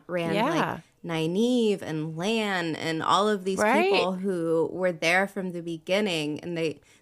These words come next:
Speaker 1: they, who didn't tell them. <laughs>
Speaker 2: Right.
Speaker 1: And it's like, damn,
Speaker 2: And
Speaker 1: that's cold.
Speaker 2: as Rand, why, this is just me, why wouldn't you want to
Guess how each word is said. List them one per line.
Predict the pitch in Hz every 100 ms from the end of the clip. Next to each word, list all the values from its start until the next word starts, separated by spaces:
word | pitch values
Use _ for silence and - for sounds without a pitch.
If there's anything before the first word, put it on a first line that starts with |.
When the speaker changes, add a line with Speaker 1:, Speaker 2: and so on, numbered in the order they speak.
| _
Speaker 1:
they, | 208
who | 220
didn't | 190 254 294 -
tell | - - 233
them. | 311 392 539
<laughs> | -
Speaker 2:
Right. | 233 349 466 453
Speaker 1:
And | 339
it's | 320 247
like, | 269 240 247 -
damn, | 302 370 359 277 196 190
Speaker 2:
And | 311 370 -
Speaker 1:
that's | 302
cold. | - - 262 330 226 -
Speaker 2:
as | - 277
Rand, | 294 330 370 320 208
why, | 202 240 262 330 349 - _ _ _ _ _ _
this | 233 392 -
is | 349
just | 254 - 247
me, | 220 160 - - _
why | - 208 240 262 302 320 311
wouldn't | - 185 185 220 226 208 -
you | 175 160 - - - _ _ _ _ _ _
want | 294 185 190 214 220 -
to | - - 214 202 185 175 170